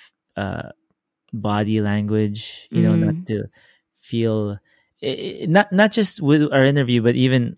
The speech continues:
Speaker 1: like, in school, right? When, when I was growing, it's not like I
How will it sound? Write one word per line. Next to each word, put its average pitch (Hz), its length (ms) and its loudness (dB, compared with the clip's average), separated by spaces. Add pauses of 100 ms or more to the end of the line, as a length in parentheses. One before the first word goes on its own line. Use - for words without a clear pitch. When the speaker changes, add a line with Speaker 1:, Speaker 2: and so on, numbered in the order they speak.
Speaker 1:
like, 110 240 -2
in 113 140 0
school, 110 680 2 (200)
right? 107 220 -2 (100)
When, 104 280 -8
when 113 160 -4
I 113 40 0
was 110 120 -4
growing, 110 180 -2
it's 110 120 -2
not 131 140 0
like 120 200 -2
I 104 240 0